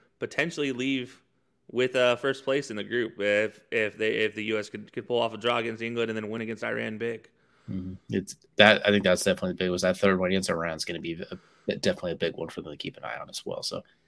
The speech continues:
Speaker 2: that would be what, plenty of World Cup action to look forward as well too. And, you know, we'll be, uh,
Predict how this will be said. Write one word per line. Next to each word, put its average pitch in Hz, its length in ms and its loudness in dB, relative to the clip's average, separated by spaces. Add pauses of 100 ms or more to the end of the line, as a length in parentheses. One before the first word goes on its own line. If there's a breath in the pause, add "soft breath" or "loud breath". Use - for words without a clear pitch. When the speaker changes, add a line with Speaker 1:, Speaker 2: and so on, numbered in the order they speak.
(180)
Speaker 2:
that 107 100 10
would 104 80 8
be 110 100 12
what, 104 220 8 (240)
plenty 123 240 8
of 113 100 8
World 117 260 10
Cup 120 140 6
action 117 300 6
to 110 40 2
look 110 140 0
forward 117 220 6
as 113 100 2
well 113 100 6
too. 120 120 2
And, 113 80 6
you 110 60 6
know, 156 100 8
we'll 226 160 6
be, 226 320 4 (180)
uh, 202 120 4